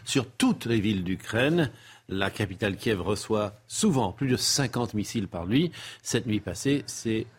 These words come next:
Kharkiv qui a été visée par des bombardements.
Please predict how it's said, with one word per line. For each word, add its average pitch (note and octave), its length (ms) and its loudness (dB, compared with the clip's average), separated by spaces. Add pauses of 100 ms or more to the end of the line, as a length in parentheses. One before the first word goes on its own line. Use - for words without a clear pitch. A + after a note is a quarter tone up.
(160)
Kharkiv C#3 640 0
qui G2+ 120 -4
a - 20 0
été G2 180 -2
visée A2+ 460 0 (260)
par G#2 220 0
des G2 100 0
bombardements. G#2 800 0